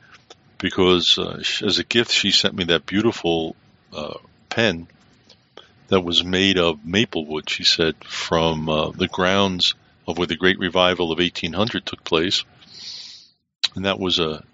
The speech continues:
that tree was there in eighteen hundred. So I, I have not lots, but I have good pictures. I guess that's the best way to explain it. Probably have maybe six or eight pictures of, um,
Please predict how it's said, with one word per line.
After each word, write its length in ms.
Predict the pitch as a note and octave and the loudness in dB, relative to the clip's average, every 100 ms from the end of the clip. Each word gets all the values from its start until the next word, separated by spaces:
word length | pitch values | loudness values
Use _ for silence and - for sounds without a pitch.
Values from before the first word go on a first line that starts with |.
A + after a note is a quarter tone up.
| - | 0
that 160 | G2 | 2
tree 280 | - - A#2 | 2 4 4
was 340 | G#2+ G2 E2 E2+ | 4 2 2 4
there 500 | G2+ G#2+ E2+ E2 - _ _ _ | 4 4 2 -4 -14 _ _ _
in 100 | F#2+ | -2
eighteen 320 | F2 F2+ F2 D#2+ | 0 0 -2 0
hundred. 380 | F#2 F#2 C#2 - _ _ _ _ - - - - _ _ _ | 0 -2 -6 -10 _ _ _ _ -20 -20 -20 -20 _ _ _
So 640 | - - F#2+ F2 E2+ E2 E2+ - | 0 4 4 4 2 0 -6 -4
I, 300 | F#2 F2+ F2+ | 0 2 2
I 120 | F2+ | 0
have 420 | F#2 F#2 E2+ - - _ | 2 0 -2 -16 -20 _
not 360 | - C3 D#3+ - | -8 -2 -2 0
lots, 420 | C3+ G#2+ F#2+ - | 2 2 2 0
but 160 | - F#2+ | 2 2
I 60 | |
have 200 | F#2+ F2+ | 2 0
good 320 | - B2+ A#2+ - | -2 0 0 0
pictures. 520 | G2 F2 - E2 - | 0 0 -2 -6 -4
I 80 | F2 | 0
guess 180 | F#2+ | 0
that's 240 | - F2+ - | 2 0 0
the 100 | - | 0
best 240 | F2+ E2+ | 2 2
way 120 | F2 | 0
to 100 | E2 | -2
explain 440 | D#2+ - - E2+ D#2+ | -2 -4 -2 -6 -6
it. 120 | - | -2
Probably 240 | G3+ F#3+ | 0 2
have 220 | C#3+ G#2 F2+ _ - - - - - _ | 2 2 0 _ -20 -20 -20 -20 -20 _
maybe 200 | G3+ D#3 | -2 2
six 420 | - - A2+ - | 4 4 2 2
or 140 | F2+ F2+ | 2 4
eight 240 | F2 - | 2 0
pictures 560 | - F#2 - F2 F2+ - _ - - - - - - _ _ _ _ _ - | -2 0 0 -4 -6 -8 _ -20 -20 -20 -20 -20 -20 _ _ _ _ _ 0
of, 360 | F#2+ F2 - | 2 2 0
um, 460 | F2 E2+ E2 D#2+ | 2 2 2 -2